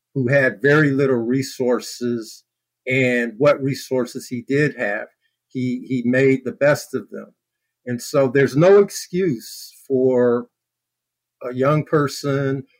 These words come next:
or a researcher today who knows the, the life and legacy of Benjamin Banneker to use an excuse of lack of resources in terms of turning out good science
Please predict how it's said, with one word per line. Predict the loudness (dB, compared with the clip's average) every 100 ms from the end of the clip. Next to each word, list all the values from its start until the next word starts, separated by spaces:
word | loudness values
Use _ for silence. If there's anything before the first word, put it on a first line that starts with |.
| _
or | -6 -2
a | 0
researcher | -2 -2 -4 -4 -6
today | -10 -6 0 0 0 -2 -6 _ _ _ _ _
who | -4 2
knows | 6 6 6 4 -2
the, | -4 -4 -4
the | -4
life | 0 2 0
and | 0 0
legacy | 0 -2 -4 -8
of | -6
Benjamin | -4 -4 -4 -4 -4
Banneker | -4 -2 -2 -4 -8 -10 -10 _ _ _ _
to | -12 -4
use | -2 0 0
an |
excuse | -2 -4 -8 -4 -2 -4 -10
of | -6
lack | -2 0 -2
of | -6
resources | -4 -6 -6 -4 -4 -6 -8 -8 -8 _ _ _
in | -16 -6
terms | 0 0 0
of | -6 -4
turning | -2 0 0
out | -2 -6 -6
good | -2 0 0
science | -4 -6 -4 -4 -6 -12 -20